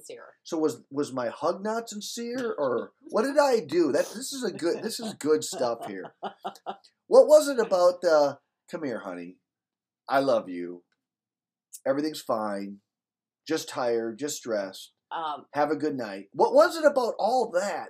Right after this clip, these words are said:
Speaker 2: that just
Speaker 1: I don't
Speaker 2: did
Speaker 1: know.
Speaker 2: not
Speaker 1: I, maybe it was your tone. I don't know. I honestly, I don't know.
Speaker 2: Yeah.
Speaker 1: But I just know that I didn't feel like, like it was completely resolved when I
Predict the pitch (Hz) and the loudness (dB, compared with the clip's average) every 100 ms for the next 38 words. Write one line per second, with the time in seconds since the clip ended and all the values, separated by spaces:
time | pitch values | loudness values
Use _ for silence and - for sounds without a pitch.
0 | - 156 139 180 214 208 - - 233 262 | -6 -6 -6 -8 -6 -8 -14 -16 -14 -12
1 | 277 311 339 269 302 277 151 165 196 - | -10 -2 -2 -2 -8 -8 -6 -4 -6 -8
2 | - _ 180 175 139 156 170 180 175 170 | -20 _ -10 -10 -10 -16 -14 -14 -14 -16
3 | 160 - 131 131 151 165 - 170 156 - | -18 -14 -16 -16 -20 -20 -18 -14 -14 -16
4 | 90 87 131 330 _ _ _ _ - 165 | -20 -20 -20 -20 _ _ _ _ -16 -14
5 | 151 143 151 151 - 110 64 107 - - | -12 -10 -12 -12 -16 -18 -18 -20 -20 -20
6 | 67 170 _ _ _ _ _ 185 - 190 | -20 -20 _ _ _ _ _ -20 -12 -4
7 | 190 196 196 180 156 151 131 156 160 147 | -4 -4 -8 -10 -10 -10 -12 -14 -14 -14
8 | - 160 147 135 123 139 127 _ _ _ | -18 -14 -12 -12 -16 -16 -18 _ _ _
9 | _ _ - 135 139 143 151 131 - 156 | _ _ -20 -18 -16 -14 -16 -18 -20 -20
10 | 151 135 143 - 139 127 131 147 139 127 | -18 -16 -16 -16 -12 -14 -14 -20 -20 -20
11 | 127 | -20